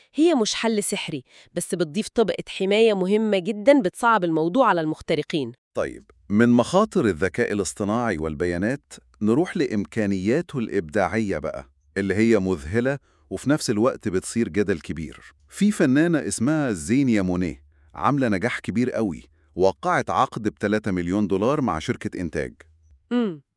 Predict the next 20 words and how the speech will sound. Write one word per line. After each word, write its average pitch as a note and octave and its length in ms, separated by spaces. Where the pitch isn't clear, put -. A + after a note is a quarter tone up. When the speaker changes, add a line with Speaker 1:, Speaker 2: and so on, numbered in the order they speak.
Speaker 2:
بس B2 320
المفاجأة B2 720
إن F#2 220
زينيا F#2+ 520
مونيه F#2+ 340
دي A2+ 300
مش F2+ 200
إنسانة A2+ 320
حقيقية E2+ 540
أصلا، C2 360
دي G2+ 180
معمولة G2+ 460
بالكامل B2 560
بالذكاء E2+ 460
الاصطناعي. D#2 560
Speaker 1:
الحالة C4 460
دي G#3+ 180
مثيرة A3+ 420
جدا F#3 320
للتفكير. C#3+ 760